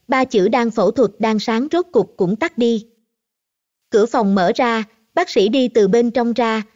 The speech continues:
bỏ khẩu trang xuống có chút mệt mỏi nở nụ cười đi đến chỗ ba mẹ Trình nói chúc mừng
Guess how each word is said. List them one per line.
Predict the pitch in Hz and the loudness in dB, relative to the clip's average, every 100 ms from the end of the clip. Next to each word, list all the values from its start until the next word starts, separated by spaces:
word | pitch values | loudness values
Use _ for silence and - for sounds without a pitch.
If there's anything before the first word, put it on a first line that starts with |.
| _ - | _ -2
bỏ | 196 | -2
khẩu | - 196 220 | 0 0 0
trang | 277 233 | 0 -2
xuống | 262 247 349 | 0 -2 0
có | 294 | -2
chút | 311 359 269 | -2 -2 0
mệt | 190 208 | -2 0
mỏi | 175 175 | 0 0
nở | 254 185 | 0 2
nụ | 254 196 | 2 0
cười | 185 208 185 | 0 0 2
đi | 220 226 | 0 0
đến | 214 277 - | 0 0 0
chỗ | 180 214 | 0 2
ba | 254 226 | 0 0
mẹ | 220 170 | 0 0
Trình | 175 202 185 | 0 0 2
nói | 202 | 0
chúc | 285 349 311 | -2 -4 0
mừng | 233 190 | 0 0